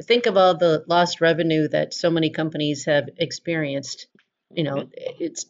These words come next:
Speaker 1: mind-boggling. So for them to get their toes back into the water and say that they're, once where everybody can travel and they're willing to travel, what is going to be the tipping point to get them to,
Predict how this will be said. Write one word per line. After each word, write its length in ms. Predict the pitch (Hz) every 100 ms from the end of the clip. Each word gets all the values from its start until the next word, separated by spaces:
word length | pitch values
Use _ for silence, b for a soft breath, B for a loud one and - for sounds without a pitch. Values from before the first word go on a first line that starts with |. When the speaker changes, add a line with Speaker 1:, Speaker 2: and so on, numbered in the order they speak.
| _
Speaker 1:
mind-boggling. 800 | 165 175 175 147 147 135 147 143 -
So 300 | - 165 156
for 180 | 165 165
them 280 | 165 170 170
to 120 | 170
get 300 | - 196 185
their 120 | 160
toes 520 | - 180 175 165 147 - _
back 220 | 165 156
into 160 | 160 160
the 120 | 156
water 540 | 143 151 156 156 139 -
and 280 | 160 147 135
say 280 | - 160 151
that 240 | 143 139
they're, 300 | 147 139 135 _ _ _ _ _ _ _ -
once 380 | 156 175 170
where 300 | 165 156 151 -
everybody 380 | 160 156 156 143
can 300 | - 165 160
travel 440 | 156 156 151 147
and 140 | 147 143
they're 100 | 143
willing 340 | 160 151 147
to 80 | 147
travel, 600 | - 151 147 151 139 - _ _ _ _
what 240 | 160 175
is 140 | 175
going 360 | - 170 160 156
to 140 | 170
be 240 | 139 - 160
the 120 | 160
tipping 400 | - 208 190 151
point 380 | 131 156 151 - b b b _ _
to 100 | -
get 280 | 165 180 165
them 280 | 165 151 151
to, 500 | - 170 151 143